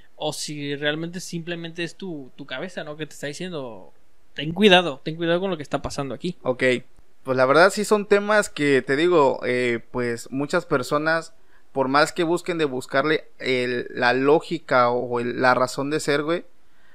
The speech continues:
Speaker 2: muchas personas, pues, <laughs> como que se quedan pensando, ¿no? En el por qué, eh, suceden tantas,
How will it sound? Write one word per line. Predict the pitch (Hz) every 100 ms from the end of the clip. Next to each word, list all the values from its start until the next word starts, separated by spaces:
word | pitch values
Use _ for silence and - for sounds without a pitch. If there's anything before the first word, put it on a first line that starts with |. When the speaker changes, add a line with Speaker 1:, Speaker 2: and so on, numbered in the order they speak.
| -
Speaker 2:
muchas | 139 156 170
personas, | 143 131 147 156 151 143 127 - -
pues, | 139 131 -
<laughs> |
como | 165 147
que | 139 135
se | 135
quedan | 147 151 170 151
pensando, | - 135 127 143 147 135
¿no? | 131 143
En | 135
el | 123
por | - 123 123
qué, | 127 131 131 - - - -
eh, | 117
suceden | - 123 123 131
tantas, | 131 127 135 127 -